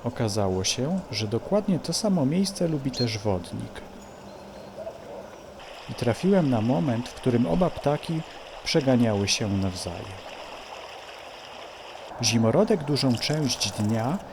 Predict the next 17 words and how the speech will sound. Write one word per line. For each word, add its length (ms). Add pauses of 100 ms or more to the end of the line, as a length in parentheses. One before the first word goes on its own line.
(140)
spędza 580
na 120
gałęziach 720
lub 140
patykach, 800 (580)
które 260
są 220
dogodnymi 560
stanowiskami 840
do 120
polowania 640
na 180
ryby 420 (300)
i 60
inne 360
drobne 400
zwierzęta. 680